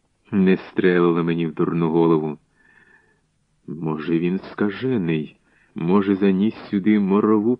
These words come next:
пошесть, може, забрався вже десь в імператорську ложницю. Пес у замку,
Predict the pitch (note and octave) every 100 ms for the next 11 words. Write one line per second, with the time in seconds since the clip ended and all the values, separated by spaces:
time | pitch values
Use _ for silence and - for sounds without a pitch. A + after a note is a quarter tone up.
0 | - D#3+ D#3 - D#2+ - - - - _
1 | - - _ - E2+ G2 A2+ A#2+ C3 B2+
2 | - E3+ C#3 - A2+ G2+ G2 A2+ G#2 A2+
3 | A2 G#2+ G2+ A#2 G#2 A#2+ A#2+ A2+ A#2 -
4 | - C3+ C#3 E3 C#3+ - F2+ G2 - G2+
5 | F2+ - _ _ _ _ _ _ - -
6 | - - E2+ E2+ G#2 F#3+ A2+ - E2+ D#2+